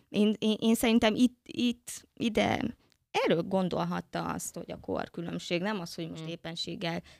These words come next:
Speaker 1: négy-öt év van köztük. Hát
Speaker 2: Mhm.
Speaker 1: nyilván az most, az most nem
Speaker 2: Nekünk így kevésnek tűnik.
Speaker 1: Igen, persze.
Speaker 2: És, ö, tudunk, vagy tudsz valakiről egyébként, aki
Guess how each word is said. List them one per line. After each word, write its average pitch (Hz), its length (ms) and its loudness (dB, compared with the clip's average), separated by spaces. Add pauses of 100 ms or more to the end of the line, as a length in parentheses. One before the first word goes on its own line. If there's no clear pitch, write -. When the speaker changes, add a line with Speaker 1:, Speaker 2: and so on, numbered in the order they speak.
Speaker 1:
négy-öt 156 500 -2
év 180 180 -8
van 170 200 -10
köztük. - 400 -12
Hát 175 120 -10
Speaker 2:
Mhm. 180 80 -4
Speaker 1:
nyilván 170 360 -4
az 175 180 -8
most, - 340 -10
az 180 140 -12
most 165 240 -10
nem - 120 -10
Speaker 2:
Nekünk 165 340 2
így 175 160 6
kevésnek 151 680 4
tűnik. 156 320 -2
Speaker 1:
Igen, 170 300 -2
persze. - 640 -6 (880)
Speaker 2:
És, 185 300 0
ö, 170 540 6 (340)
tudunk, 208 460 8
vagy 151 200 4
tudsz - 280 0
valakiről 190 560 4
egyébként, 180 580 2
aki 170 560 0